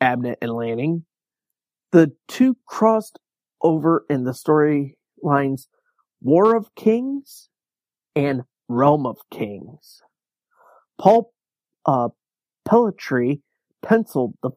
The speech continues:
first seven issues. Brad Walker and Wes Craig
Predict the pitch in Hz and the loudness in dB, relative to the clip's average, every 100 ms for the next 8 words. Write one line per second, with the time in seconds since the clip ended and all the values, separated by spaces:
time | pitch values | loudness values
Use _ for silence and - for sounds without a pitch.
0 | _ 196 220 214 - _ - - 190 170 | _ 0 2 0 -10 _ -20 -2 0 2
1 | 170 - - 160 - 117 87 - _ _ | 0 -2 0 0 0 -10 -10 -14 _ _
2 | _ - 135 123 120 127 131 160 147 - | _ -2 0 0 0 0 0 0 -2 -2
3 | 135 123 117 127 - - 208 208 175 165 | -6 -4 -6 -8 -10 -6 -2 0 0 -4